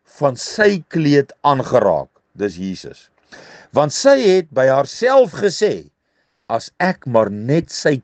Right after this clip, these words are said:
kleed kan aanraak, sal ek gesond word." En Jesus het omgedraai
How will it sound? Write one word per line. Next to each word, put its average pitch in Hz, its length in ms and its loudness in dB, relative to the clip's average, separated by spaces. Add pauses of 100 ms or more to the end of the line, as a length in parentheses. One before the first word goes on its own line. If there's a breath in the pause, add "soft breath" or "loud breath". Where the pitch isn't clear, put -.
kleed 233 580 -4
kan 131 220 0 (100)
aanraak, 101 520 0 (420)
sal - 600 -2
ek 82 300 -10 (360)
gesond 101 440 -8
word." 71 300 -12 (840 soft breath)
En 90 180 -8
Jesus 165 440 0
het 180 180 -2
omgedraai 87 760 -8